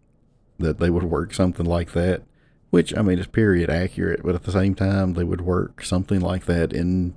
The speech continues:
into this film. A couple of other actors you may recognize. Madame Otero, who helps run a brothel that Dragomilov and Miss Winter find themselves in at one point,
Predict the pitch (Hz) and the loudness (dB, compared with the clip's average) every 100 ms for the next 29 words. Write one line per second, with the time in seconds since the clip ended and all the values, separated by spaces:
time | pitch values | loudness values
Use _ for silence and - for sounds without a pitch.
0 | - 117 123 98 87 - - 90 92 - | 0 2 4 2 0 -2 -2 0 0 -4
1 | - - - _ _ _ _ 123 - 101 | -10 -14 -20 _ _ _ _ -4 0 2
2 | 78 104 90 98 - - 95 90 82 82 | 4 2 0 -2 -4 -2 0 0 0 0
3 | 80 - 76 71 82 110 117 98 71 85 | -2 -2 -4 -2 0 -2 -2 -4 -2 2
4 | 98 107 95 - 85 - 120 101 78 110 | 4 4 2 0 -4 -2 2 2 2 2
5 | 165 160 _ _ _ _ 90 82 80 - | 0 -4 _ _ _ _ -2 0 -2 0
6 | 92 90 - 87 82 71 76 82 90 107 | 2 0 0 0 2 0 -4 0 0 0
7 | - 73 120 120 76 69 - 80 82 82 | -2 0 0 0 -2 -2 2 2 4 2
8 | 87 78 85 104 - 73 73 78 80 82 | 2 0 0 -2 -4 -4 -2 -4 -2 -2
9 | - 90 110 - 73 85 90 82 76 76 | 0 -2 -2 -2 0 0 -2 0 0 0
10 | 73 78 76 62 76 69 78 87 240 | -2 -2 -2 -4 -6 -4 -2 -2 -2